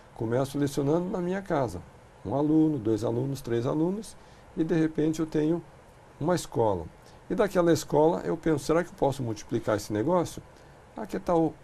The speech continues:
sistema de franquia? Então vou expandir pelo sistema de franquias. Então pode ver que foi uma experiência empírica. Nem eu tinha capital, nem eu tinha experiência como empreendedor,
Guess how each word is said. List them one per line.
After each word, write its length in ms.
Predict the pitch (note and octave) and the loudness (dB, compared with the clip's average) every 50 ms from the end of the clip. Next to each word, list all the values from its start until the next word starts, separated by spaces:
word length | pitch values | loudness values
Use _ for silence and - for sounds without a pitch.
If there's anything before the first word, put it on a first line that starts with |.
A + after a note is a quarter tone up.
| - - | -20 -20
sistema 380 | - - - C#3 - - C#3 C#3 | -16 -10 -10 -4 -2 0 0 0
de 80 | C#3 C3 | -2 -2
franquia? 420 | - C#3+ C#3 C3 B2+ - A#2+ A2 | -2 -2 -2 -2 -2 -2 -2 -2
Então 240 | G#2 G#2 - F#3 A3+ | -2 -2 -4 -6 -4
vou 220 | A#3 A#3+ A#3 A#3 A3 D#3+ - - | -4 -4 -6 -6 -8 -12 -16 -18
expandir 380 | - - - F#3+ E3 C#3+ D#3+ | -12 -6 -2 0 4 4 4
pelo 160 | D#3 D#3 E3 D3 | 4 2 -2 -6
sistema 300 | - - - E3 E3 D#3+ | -6 -4 -4 -2 -2 -2
de 80 | D#3+ | -4
franquias. 720 | D#3+ F3+ E3+ F3+ E3+ - - C3 A2+ F#2 E2 - - - - - - - - - - - - - - - - - - - | -4 -6 -6 -6 -6 -6 -4 -4 -4 -4 -4 -8 -12 -18 -20 -20 -20 -20 -20 -20 -20 -20 -20 -20 -20 -20 -20 -20 -16 -6
Então 160 | - - F#3+ | -2 -2 0
pode 260 | - A#3+ G#3+ G3 F3+ D3 | 2 2 4 4 6 6
ver 160 | E3+ F#3+ F3+ | 6 4 4
que 100 | - E3+ | 2 0
foi 420 | - - E3+ E3+ F3+ F#3 F3+ - - - - - - - - - | -2 2 2 4 6 4 4 2 -2 -10 -18 -20 -20 -14 -6 0
uma 100 | C#3 D#3+ | 2 2
experiência 640 | D3 - - - D#3+ D3 D3+ D#3 E3 E3 - A3 | 2 2 2 2 4 4 6 4 4 2 2 0
empírica. 520 | D4 D4 - B3+ G#3 D#3 D3 - - - F2+ - - - - - - - - - - | -2 0 0 0 0 0 -2 -4 -6 -12 -16 -16 -18 -20 -20 -20 -20 -20 -20 -8 -4
Nem 280 | B2 D#3 F#3 F#3 F3 E3 | 0 2 4 6 6 6
eu 140 | D#3+ D#3 | 6 6
tinha 440 | C#3 - - - D3+ D#3 D#3 C#3 C3+ - - - - - - - - - - - - - | 4 2 -2 0 2 2 2 2 0 -4 -10 -18 -20 -20 -20 -20 -20 -20 -20 -20 -20 -8
capital, 520 | - - G#2+ - - - B2+ C#3+ F3 C4 C4 - - - - - - - - - | -6 -6 -6 -6 -6 -2 -2 0 0 -2 -4 -8 -14 -20 -20 -20 -20 -18 -8 -4
nem 200 | A#2 C3 C#3+ C#3 | -2 0 0 0
eu 60 | B2+ | -2
tinha 220 | - - C3+ B2+ | -2 -2 -2 -2
experiência 580 | A#2 - - - C#3 A#2 A2 A#2+ B2 A#2 - - | -2 -4 -4 -2 0 2 2 2 2 0 -2 -6
como 180 | - B2 A#2 A2+ | -8 -6 -4 -4
empreendedor, 580 | G#2+ G2+ A#2 G#2+ G#2 G#2 G#2 A#2 D3 F#3 G#3 | -4 -2 -2 -2 -2 -2 -2 0 -2 -2 -2